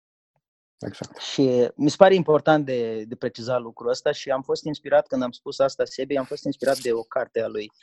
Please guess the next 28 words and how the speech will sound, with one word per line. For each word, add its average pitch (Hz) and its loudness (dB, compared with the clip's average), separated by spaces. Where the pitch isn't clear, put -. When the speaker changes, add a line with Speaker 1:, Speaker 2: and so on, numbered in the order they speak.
Speaker 2:
Bob 131 2
Burlingham, 117 2
care 123 -4
se 120 -8
numește 123 -2
Small 131 0
Giants, 117 -4
Micii 135 4
Speaker 1:
Mhm. 113 -2
Speaker 2:
Giganți. 117 0
Și, - -4
uh, 113 4
cred 175 8
că, 165 6
cred 170 2
că 170 2
ăsta 170 0
e 151 2
un, 131 -2
un 123 -6
loc 147 4
de 143 0
concluzie 127 -4
foarte 127 -2
bun, 120 -4
pentru 120 -2
că, 117 -2
uh, - -4